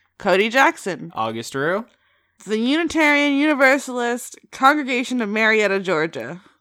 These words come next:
Speaker 2: Luke Powers.
Speaker 1: Hedron Master.
Speaker 2: Erwin Lila-, it's very French, Le Lagudec.
Speaker 1: Michael Hall.
Speaker 2: Ingmar Gremin.
Speaker 1: <sighs> We did it.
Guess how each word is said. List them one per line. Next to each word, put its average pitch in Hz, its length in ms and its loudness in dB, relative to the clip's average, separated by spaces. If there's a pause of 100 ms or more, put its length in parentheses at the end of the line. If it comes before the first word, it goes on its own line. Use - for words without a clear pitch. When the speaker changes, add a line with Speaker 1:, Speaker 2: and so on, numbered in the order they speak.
Speaker 2:
Luke 151 280 -4
Powers. 104 720 -2 (380)
Speaker 1:
Hedron 254 420 2
Master. 156 580 -8 (160)
Speaker 2:
Erwin 143 580 -2 (100)
Lila-, 135 480 -2 (340)
it's 110 140 -14
very 113 200 -4
French, 196 440 2 (100)
Le 175 800 2
Lagudec. 139 800 -2 (560)
Speaker 1:
Michael 220 420 0
Hall. 233 420 2 (680)
Speaker 2:
Ingmar 131 400 -2
Gremin. 113 460 -2 (1800)
Speaker 1:
<sighs> 240 560 4 (160)
We 190 120 -4
did 214 240 8
it. 170 240 4